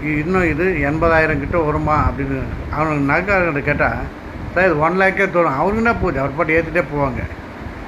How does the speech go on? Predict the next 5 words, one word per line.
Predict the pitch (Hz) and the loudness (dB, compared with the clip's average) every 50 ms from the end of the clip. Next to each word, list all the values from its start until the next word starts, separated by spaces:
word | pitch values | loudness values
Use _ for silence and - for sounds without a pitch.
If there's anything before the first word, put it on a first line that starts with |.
| - - - - | -12 -10 -6 -4
அப்படின்றாங்க. | 131 131 147 139 127 123 123 120 127 147 - - - - - - - - - - - - - - - | -2 0 0 -2 -2 -4 -4 -6 -6 -8 -8 -10 -10 -10 -10 -10 -10 -12 -12 -12 -12 -12 -12 -10 -8
இது | 196 165 175 | -4 -2 2
வாங்குறவங்க | 160 160 170 175 170 170 160 151 147 | 2 4 2 2 2 2 0 0 0
நம்மளுக்கு | 147 147 147 143 | 0 -2 0 0
தான் | 151 151 135 | -2 -2 -2